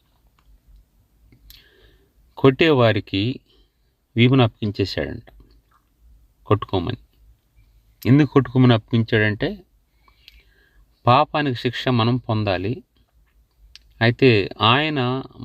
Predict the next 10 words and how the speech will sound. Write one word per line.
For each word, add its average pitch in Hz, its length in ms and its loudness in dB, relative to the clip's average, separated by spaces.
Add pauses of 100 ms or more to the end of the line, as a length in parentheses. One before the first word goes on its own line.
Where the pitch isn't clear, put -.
(100)
మన 120 160 0 (180)
పక్షముగా, 110 600 -2 (760)
మన 104 180 2
స్థానంలో 110 640 -2 (120)
ఉండి 95 240 -6 (960)
ఆ 104 160 0
దెబ్బలు 104 360 -4
తను 107 220 -4
తింటూ 104 280 -4
ఉన్నాడు. 87 320 -8